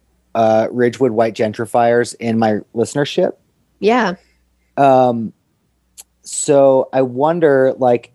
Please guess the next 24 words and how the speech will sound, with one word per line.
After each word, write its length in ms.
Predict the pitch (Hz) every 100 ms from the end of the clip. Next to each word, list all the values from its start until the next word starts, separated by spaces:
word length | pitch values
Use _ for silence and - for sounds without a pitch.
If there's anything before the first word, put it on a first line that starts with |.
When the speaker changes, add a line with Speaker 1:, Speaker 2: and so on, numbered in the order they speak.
| -
Speaker 1:
is 280 | 143 147
there, 800 | 135 156 147 147 143 143 139 139 _ _ _ _ _ _ _ _ _ _ _ _ _ _ _ _
what 340 | 127 147 - _ _ _ _
can 300 | - 156 147
they 800 | 135 131 127 127 127 127 123 107 _ -
do 300 | 180 180 151
to 80 | 139
get 160 | 131
involved 680 | 127 113 107 104 127 147 - _ _ _ -
if 160 | 127 - _ _ -
they're 160 | 127
interested? 540 | 120 107 110 - 127 123
Like, 200 | 113 117
what 200 | 123 -
kind 240 | 139 135
of, 200 | 127 107
like, 180 | 131 123
how, 560 | 113 127 127 135 135 - _ _ _ _
what 160 | 139
is, 200 | 151 127
uh, 300 | 165 147 135
what 180 | 127 139
are 100 | 143
some, 280 | 147 147 127